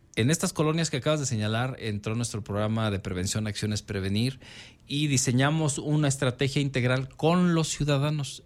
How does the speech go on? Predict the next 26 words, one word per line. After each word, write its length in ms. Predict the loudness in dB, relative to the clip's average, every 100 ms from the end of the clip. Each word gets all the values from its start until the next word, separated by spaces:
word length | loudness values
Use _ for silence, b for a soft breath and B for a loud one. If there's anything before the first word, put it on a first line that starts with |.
| -10
Ha 140 | -8
sido 320 | -6 -4 -2 0
muy 400 | 0 0 -2 -4
y 140 | -2
de 100 | 0
vital 300 | 0 0 -2
importancia 600 | -2 -4 -6 -4 -4 -4
el 100 | -4
trabajar 440 | -2 -4 -2 -4 -4
con 200 | -2 0
ellos, 340 | 0 -2 -6
que 140 | -4
ellos 200 | -2 0
se 100 | 0
sumaran 600 | -2 -2 2 4 4 2 0
a 80 |
trabajar 500 | 0 -2 0 -2 -4
por 220 | -4 -4 -4
sus 220 | -6 -4
colonias, 600 | 0 2 2 0 -2 -6 B B -6
y 80 | -4
esto 180 | -2
nos 160 | -2 -2
ha 100 | -2
permitido 560 | -2 -2 -2 -2 0 0
detectar 680 | -2 -2 -6 0 2 2